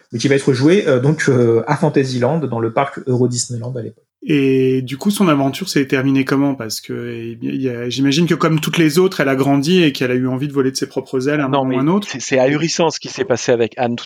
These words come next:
Speaker 3: à l'heure, euh, euh, David, euh, expliquait que, euh, Douchka avait signé pour dix ans et, euh, avait rompu son contrat au bout de cinq ans, euh, pour, parce que elle voulait, euh, grandir et puis, euh, enfin, donner une nouvelle orientation à sa carrière.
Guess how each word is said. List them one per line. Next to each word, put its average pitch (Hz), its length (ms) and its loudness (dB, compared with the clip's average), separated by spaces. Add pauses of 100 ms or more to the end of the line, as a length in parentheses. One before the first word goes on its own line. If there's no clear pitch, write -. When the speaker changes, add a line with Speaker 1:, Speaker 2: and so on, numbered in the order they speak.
Speaker 3:
à 139 40 2
l'heure, 156 240 2
euh, 127 600 0
euh, 120 60 0
David, 139 400 0
euh, 123 200 2
expliquait 156 760 -4
que, 135 480 2 (100)
euh, 110 140 2
Douchka 120 320 0
avait 120 160 0
signé 127 320 -2
pour 110 260 -6
dix 110 260 -4
ans 185 420 2
et, 139 380 0
euh, 117 360 2
avait 113 320 2
rompu 117 340 -4
son 117 160 -6
contrat 120 640 -2
au 113 80 -6
bout 120 140 -8
de - 40 -12
cinq 110 320 -10
ans, 113 240 -10
euh, 110 360 4 (160)
pour, 117 200 -4
parce 95 200 -4
que 117 300 2
elle 98 120 0
voulait, 98 380 0
euh, 92 180 -4 (300)
grandir 104 560 -2
et 107 80 -2
puis, 123 440 -6
euh, 104 360 -2 (540)
enfin, 104 180 -6
donner 107 240 0
une 117 180 0
nouvelle 131 280 2
orientation 117 520 -2
à 139 60 -2
sa 113 160 -8
carrière. 92 340 -10